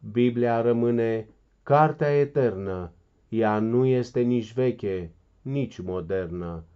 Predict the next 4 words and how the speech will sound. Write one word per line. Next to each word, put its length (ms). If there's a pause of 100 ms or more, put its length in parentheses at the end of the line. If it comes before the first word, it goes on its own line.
(360)
Poate 400
răspunde 560
la 240
întrebări 760